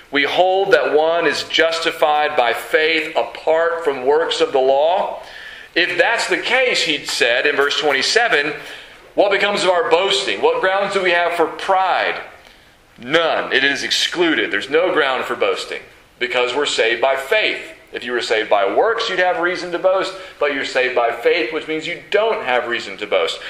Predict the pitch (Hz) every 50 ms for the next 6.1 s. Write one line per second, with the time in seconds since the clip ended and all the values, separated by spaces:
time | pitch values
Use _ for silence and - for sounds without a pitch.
0 | - - - 143 160 202 220 220 - 185 160 143 139 151 190 254 277 269 262 240
1 | 220 - - 180 180 165 139 127 107 92 90 80 - - - - - - - _
2 | _ - - _ _ _ _ _ _ _ - - - 139 147 185 233 233 240 208
3 | 202 202 196 190 185 185 - - - - - 143 156 160 170 165 160 - - 165
4 | 170 180 180 175 180 170 156 156 156 156 160 156 151 151 143 156 160 160 151 151
5 | 156 139 - - 135 139 139 151 160 160 151 131 123 131 139 151 156 160 156 160
6 | -